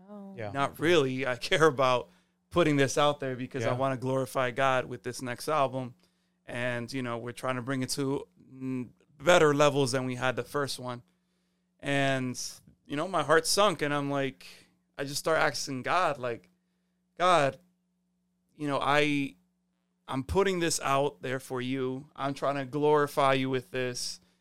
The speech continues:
Speaker 3: Um, and then this happens. Like, why?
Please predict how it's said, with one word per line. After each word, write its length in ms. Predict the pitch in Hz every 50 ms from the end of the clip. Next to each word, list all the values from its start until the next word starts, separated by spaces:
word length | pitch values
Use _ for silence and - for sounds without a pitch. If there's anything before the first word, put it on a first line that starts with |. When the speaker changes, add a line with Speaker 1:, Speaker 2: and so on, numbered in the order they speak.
| _ _ _ _ _ -
Speaker 3:
Um, 580 | - 120 127 127 127 127 127 127 120 123 139 127 _ _ _ _ _ _ _ _ _ _ _ _ _ _ _ - - - -
and 200 | 165 156 156 156
then 120 | 160 160
this 200 | 160 175 165 -
happens. 540 | 185 170 208 208 196 - 147 131 123 117 113
Like, 300 | 127 117 117 117 - - _ _ -
why? 480 | 147 214 240 208 139 113 107 - -